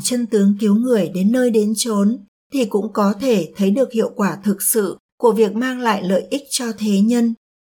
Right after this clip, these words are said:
Có rất nhiều ví dụ về phương diện này. Đây là một ví dụ. Tôi có người bạn bị ung thư, tôi khuyên anh ấy nên niệm chín chữ chân ngôn và in ra những trường hợp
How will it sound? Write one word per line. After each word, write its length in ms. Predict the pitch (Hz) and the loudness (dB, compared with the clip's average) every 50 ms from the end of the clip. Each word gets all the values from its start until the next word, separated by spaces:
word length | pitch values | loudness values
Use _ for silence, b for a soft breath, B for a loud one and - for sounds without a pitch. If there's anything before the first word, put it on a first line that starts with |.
| _ _ _ _ _ _ _ _ _ | _ _ _ _ _ _ _ _ _
Có 160 | - 240 233 226 | -2 0 0 0
rất 220 | - 311 330 330 | 0 -2 -2 -4
nhiều 280 | 302 262 247 226 196 170 | -2 0 2 2 2 0
ví 220 | 180 196 190 196 | 2 2 2 2
dụ 300 | 196 202 277 254 202 180 180 | 2 0 0 0 0 0 0
về 220 | 208 196 180 175 - | 0 0 0 -2 -2
phương 200 | 254 262 247 247 | -2 -2 -2 -2
diện 300 | 233 - 233 202 - - | -2 -2 -2 -2 -2 -2
này. 360 | 185 190 185 175 165 160 - _ _ _ _ _ _ _ - | -4 -4 -4 -6 -10 -12 -16 _ _ _ _ _ _ _ -2
Đây 160 | 247 254 247 | -2 -2 -2
là 180 | 233 226 202 185 | 0 -2 -2 -2
một 240 | 165 165 175 165 170 - - | -2 -2 -6 -6 -6 -4 -4
ví 180 | 196 180 180 | -4 -2 -2
dụ. 420 | 196 - 262 233 214 180 - - _ _ _ _ _ _ _ _ _ _ _ _ _ _ _ _ _ - | -2 0 0 2 0 0 -4 -10 _ _ _ _ _ _ _ _ _ _ _ _ _ _ _ _ _ -2
Tôi 240 | - 247 240 233 233 233 | 0 2 4 2 2 2
có 120 | 214 202 | 2 2
người 240 | 214 254 269 240 190 | 2 2 2 2 2
bạn 320 | 170 190 190 190 190 175 | 2 -2 -2 -4 -4 -2
bị 140 | 185 208 196 | 0 0 0
ung 280 | - 226 233 233 233 226 | 0 0 0 0 -2 -2
thư, 400 | 240 247 254 247 240 233 233 233 - _ _ _ _ _ _ | 0 0 2 2 2 0 -2 -6 -10 _ _ _ _ _ _
tôi 100 | - 269 | -2 -2
khuyên 220 | 262 - 277 262 240 | 0 0 0 0 0
anh 240 | - 247 254 247 | 0 -2 0 0
ấy 280 | 233 220 214 202 208 233 | 0 2 2 2 2 2
nên 260 | 262 277 262 254 247 | 2 0 0 2 2
niệm 200 | 240 233 214 - - 196 | 2 2 0 0 -4 -4
chín 260 | - - 196 190 208 | -2 0 2 2 2
chữ 220 | - - 254 - 233 | 0 0 -2 -2 -2
chân 280 | - - 269 262 247 247 | -2 -2 -2 -2 -2 -2
ngôn 340 | 247 247 240 240 240 233 233 - _ _ _ _ _ _ _ - | 0 0 0 0 0 -2 -4 -8 _ _ _ _ _ _ _ -2
và 220 | 247 233 226 220 | 0 2 2 2
in 260 | 208 - 254 262 262 | 2 2 0 -2 -2
ra 200 | 247 269 262 254 | 0 -2 0 0
những 240 | 254 247 240 220 233 262 | 0 0 0 0 -2 -2
trường 260 | - 285 262 220 196 | -2 0 2 4 4
hợp 260 | 196 202 196 180 165 | 4 4 4 2 -2